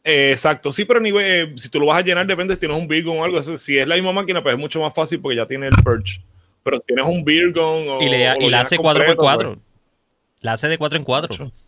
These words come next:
Speaker 2: Lo que avanza y lo
Speaker 1: Ah,
Speaker 2: que
Speaker 1: pues
Speaker 2: ca-,
Speaker 1: eso,
Speaker 2: lo que
Speaker 1: sí,
Speaker 2: cambiaba
Speaker 1: sí.
Speaker 2: creo que era como el cradle donde va la lata en vez de botella.
Speaker 1: Ujú.
Speaker 2: Eso
Speaker 1: Sí,
Speaker 2: es lo
Speaker 1: como
Speaker 2: que le
Speaker 1: el,
Speaker 2: cambiaba
Speaker 1: la
Speaker 2: y
Speaker 1: base.
Speaker 2: sí.
Speaker 1: Y después
Speaker 2: Y
Speaker 1: que
Speaker 2: ya.
Speaker 1: caiga básicamente en el mismo fill, el fill rate ahí está súper bien.
Speaker 2: Sí,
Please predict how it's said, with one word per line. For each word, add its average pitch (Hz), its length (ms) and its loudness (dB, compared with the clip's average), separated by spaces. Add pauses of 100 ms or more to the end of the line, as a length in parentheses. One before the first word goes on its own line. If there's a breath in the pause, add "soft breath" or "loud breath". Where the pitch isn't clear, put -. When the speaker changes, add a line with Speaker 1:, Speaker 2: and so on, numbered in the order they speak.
(220)
Speaker 2:
Lo 127 100 -4
que 120 60 0
avanza 123 480 0
y 120 100 0
lo 120 100 2
Speaker 1:
Ah, - 40 4
Speaker 2:
que - 60 2
Speaker 1:
pues 131 100 6
Speaker 2:
ca-, 127 60 2
Speaker 1:
eso, 135 180 0
Speaker 2:
lo 151 80 2
que 147 80 0
Speaker 1:
sí, 147 60 2
Speaker 2:
cambiaba 143 340 4
Speaker 1:
sí. 165 60 0
Speaker 2:
creo 180 240 2
que 175 80 -2
era 196 160 2
como 175 120 -2
el 139 100 -2
cradle 175 440 -2
donde 175 240 -4
va 175 100 0
la 180 120 0
lata 123 360 -4
en 117 120 -10
vez 127 80 -6
de 156 80 -6
botella. 151 460 -6 (840)
Speaker 1:
Ujú. 147 460 -2 (100)
Speaker 2:
Eso 127 240 -6
Speaker 1:
Sí, - 20 2
Speaker 2:
es 156 60 2
lo - 20 2
Speaker 1:
como 147 120 2
Speaker 2:
que 123 60 4
le 120 60 6
Speaker 1:
el, 113 40 4
Speaker 2:
cambiaba 196 520 2
Speaker 1:
la 120 80 4
Speaker 2:
y 131 40 6
Speaker 1:
base. 139 340 2 (220)
Speaker 2:
sí. 147 160 -4 (1080)
Speaker 1:
Y 170 60 6
después 190 200 4
Speaker 2:
Y - 40 2
Speaker 1:
que 170 40 2
Speaker 2:
ya. 170 80 2
Speaker 1:
caiga 175 200 4
básicamente 170 640 -2
en 165 60 0
el 165 80 -2
mismo 160 640 -2
fill, 156 460 -2
el 120 160 -6
fill 147 240 -6
rate 147 240 0
ahí 127 140 0
está 131 180 -4
súper 143 260 -4
bien. 120 240 -4 (560)
Speaker 2:
Sí, 120 280 -2